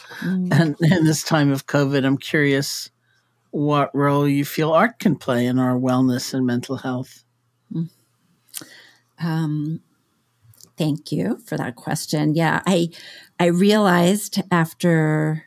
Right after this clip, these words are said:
Speaker 1: many years of, of working in the arts and many years of meditating that there was no way that they could stay separate. So they kind of wove together. And, and then so did my interest in social,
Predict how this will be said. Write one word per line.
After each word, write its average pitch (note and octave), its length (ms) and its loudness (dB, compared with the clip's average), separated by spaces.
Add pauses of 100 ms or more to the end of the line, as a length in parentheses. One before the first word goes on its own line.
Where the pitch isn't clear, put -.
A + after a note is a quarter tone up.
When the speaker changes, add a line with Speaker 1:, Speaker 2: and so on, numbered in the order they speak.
(340)
Speaker 1:
many F#3+ 220 2
years F3+ 400 2
of, D#3 440 -2
of D3+ 360 0
working E3+ 340 0
in D#3+ 260 2
the D#3 220 -2
arts E3 600 0 (420)
and E3 220 4
many F#3 200 4
years F3+ 260 4
of E3 120 2
meditating F3+ 880 2 (300)
that E3+ 160 2
there F3 120 4
was E3 180 2
no E3+ 140 4
way E3 160 4
that E3 180 2
they D#3+ 120 2
could D#3 200 0
stay D#3 220 0
separate. - 680 0
So F3+ 220 0
they E3 180 2
kind D#3+ 280 2
of D3 200 0
wove D3 400 0
together. B3+ 640 0 (400)
And, D3+ 520 0 (480)
and D#3 300 0
then D3+ 220 0
so - 240 2
did E3 180 2
my D#3 380 2 (960)
interest E3+ 420 0
in D#3 120 2
social, D3+ 840 -2